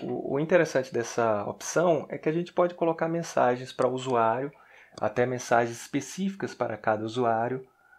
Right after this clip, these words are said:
ah, dependendo do que a gente quer. Tá ok? Bom, ah, o próximo passo. A gente tem também o display change dir-, né,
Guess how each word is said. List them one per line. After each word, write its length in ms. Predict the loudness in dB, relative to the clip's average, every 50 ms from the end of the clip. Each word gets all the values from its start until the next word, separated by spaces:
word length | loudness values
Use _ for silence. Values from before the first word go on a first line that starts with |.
| _ _ _ _
ah, 240 | -2 2 4 4 4
dependendo 520 | 4 2 0 0 0 -2 0 -2 -2 -2
do 80 | -4 -6
que 120 | -4 -4
a 40 | -4
gente 300 | -2 -4 -8 -10 -12 -14
quer. 280 | -12 -12 -12 -12 -14 _ _ _ _ _ _ _ _ _ _ _ _ _ _ _ -20
Tá 80 | -20 -12
ok? 480 | -4 2 4 4 4 2 0 -4 -12 _ _ _ _ _ _ _ _ _ _ _ _ -20 -20 -20 -20 -20 -20 _ _ _
Bom, 360 | 6 8 8 8 6 2 -2 4
ah, 720 | 6 8 8 8 8 8 8 8 8 6 6 6 4 2 0 -2
o 80 | -8
próximo 480 | 0 4 4 4 6 4 0 -2 0 4
passo. 520 | 6 6 6 6 4 -2 -6 -12 -14 -16 _ _ _ _ _ _ _ _ _ -20 _ _ _ _ _ _ _ -20 _ _ _ _ _ -20 -20 _ _ _ _ _ _ _ -6 -2 0
A 140 | 0 0
gente 320 | 0 -2 -4 -6 -4 -4 -2
tem 160 | 0 0 0
também 340 | 0 -2 -2 0 -2 -2 -2
o 60 | -4
display 600 | -6 -10 -12 -6 -2 2 2 2 2 0 -2 -8 -10
change 400 | -6 -4 -4 -2 -2 -4 -8 -10
dir-, 460 | -12 -8 -6 -4 -2 -2 -2 -4 -6 _ _ _ _ _ _ _ _ _ _
né, 340 | -4 -2 -2 -2 -4 -6 -10